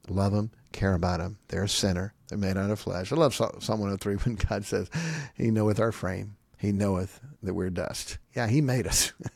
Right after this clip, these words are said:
He didn't make us out of, I lived in Iowa for a long time. He didn't make us out of that good, rich Iowa dirt. He made us out of what? The dust. <laughs> The dust of the ground. Um, he knows our frame.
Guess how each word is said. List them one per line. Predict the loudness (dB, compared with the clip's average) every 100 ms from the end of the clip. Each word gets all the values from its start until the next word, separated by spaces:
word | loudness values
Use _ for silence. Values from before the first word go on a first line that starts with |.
| -10 -14 -18 -8
He | 2 2
didn't | 4
make | 4 4
us | 4
out | 4 4
of, | 0 -4
I | -6 -6 -6 -6
lived | -4 -2
in | -2
Iowa | 0 2 2
for | 2 2
a |
long | 2 0
time. | 2 4
He |
didn't | 4 4
make | 4 2
us | 0
out | 0
of | -2
that | -4 2
good, | 4 4 2
rich | 0 0 2
Iowa | 2 2 0
dirt. | -2 -2 -4 -12 _ -20 -6
He | 2
made | 6 6
us | 6
out | 4 4
of |
what? | 0 -2 -4 -12 _ -2
The | -2 -2 -2
dust. | 4 4 4 0 -4
<laughs> | -6 -12 -12 -12 -12 -8 -6
The | -6
dust | -6 -10 0 2 2 0
of | -2
the | -2
ground. | 0 0 0 -2 -2 -2 -2 -10 -12 -4
Um, | 2 6 8 8 6 4
he | 4 4
knows | 4 4
our | 0
frame. | -2 -6 -8